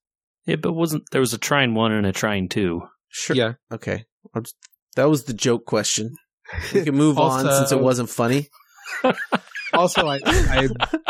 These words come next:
Speaker 1: <laughs> Your reaction
Speaker 3: I
Speaker 1: to the joke question is funnier than the question. <laughs>
Speaker 2: Question
Speaker 3: I
Speaker 2: number
Speaker 3: saw in the announcement, hang on, I'll let you get to question two. I saw in the announcement that apparently the game will support four-player co-op,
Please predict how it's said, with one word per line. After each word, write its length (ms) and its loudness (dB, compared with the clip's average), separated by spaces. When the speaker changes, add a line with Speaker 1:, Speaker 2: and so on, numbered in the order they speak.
Speaker 1:
<laughs> 40 -6
Your 160 0
reaction 460 4
Speaker 3:
I 20 4
Speaker 1:
to 180 2
the 80 2
joke 460 0
question 480 0
is 200 2
funnier 360 2
than 160 -14
the 80 -4
question. 600 -4
<laughs> 100 -6
Speaker 2:
Question 380 0
Speaker 3:
I 100 4
Speaker 2:
number 120 0
Speaker 3:
saw 340 2
in 80 2
the 140 2
announcement, 600 2
hang 160 2
on, 180 -2
I'll 120 2
let 140 0
you 60 -8
get 140 -4
to 40 -8
question 300 -2
two. 160 0
I 40 0
saw 240 4
in 60 2
the 120 4
announcement 460 2
that 100 2
apparently 400 0
the 100 0
game 300 0
will 100 0
support 640 -2
four-player 720 2
co-op, 520 2